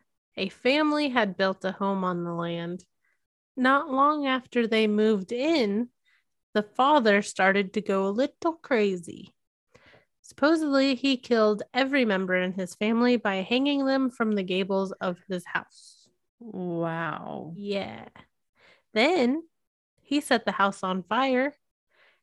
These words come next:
Speaker 1: and hung himself in what is known
Speaker 2: Oof.
Speaker 1: today as the hanging tree.
Speaker 2: Not good.
Speaker 1: No, not good. Bad times. Bad times all around.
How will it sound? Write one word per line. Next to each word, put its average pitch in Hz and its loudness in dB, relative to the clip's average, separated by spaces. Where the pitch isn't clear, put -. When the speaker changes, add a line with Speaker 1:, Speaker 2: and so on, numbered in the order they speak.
Speaker 1:
and 196 -2
hung 311 4
himself 269 2
in 226 0
what 220 0
is 220 -2
known 311 8
Speaker 2:
Oof. - -4
Speaker 1:
today 202 2
as 240 -4
the 247 0
hanging 254 0
tree. - -8
Speaker 2:
Not 185 0
good. 170 0
Speaker 1:
No, 269 0
not 262 -2
good. 247 -2
Bad 240 0
times. 247 -2
Bad 220 -2
times 240 0
all 247 4
around. 196 -2